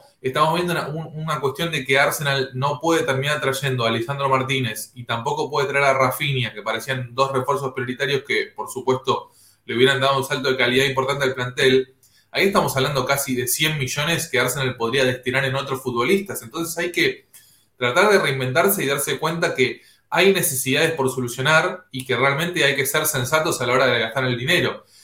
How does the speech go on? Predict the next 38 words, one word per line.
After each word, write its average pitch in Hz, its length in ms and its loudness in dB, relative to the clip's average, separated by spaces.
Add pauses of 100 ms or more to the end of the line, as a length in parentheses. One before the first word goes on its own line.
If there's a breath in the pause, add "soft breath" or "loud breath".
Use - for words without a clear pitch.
(220 soft breath)
Creo 190 180 6
que 175 160 4
sobre 131 300 4
todo 175 200 6
lo 151 100 4
del 131 120 4
tema 156 220 -2
de 139 100 4
Grimaldo, 185 800 4 (180)
por 131 200 -6
supuesto 196 440 0
que 170 60 -8
es - 100 -6
un 147 120 -6
perfil 135 320 -2
completamente 156 600 -4
diferente 139 420 0
al 127 80 2
de 120 40 -4
Lisandro 135 300 -6
Martínez, 165 560 0
pero 117 420 0 (420 soft breath)
si - 160 -10
se 120 80 -2
está 160 160 4
rumoreando 165 520 2
que 135 80 2
puede 143 180 0
llegar 143 200 2
a 135 40 4
salir 139 340 0 (300)
entre 123 320 -4
siete, 156 400 2
ocho, 135 320 2
nueve 139 260 0
millones 139 400 -2
nada 139 200 2
más, 165 400 0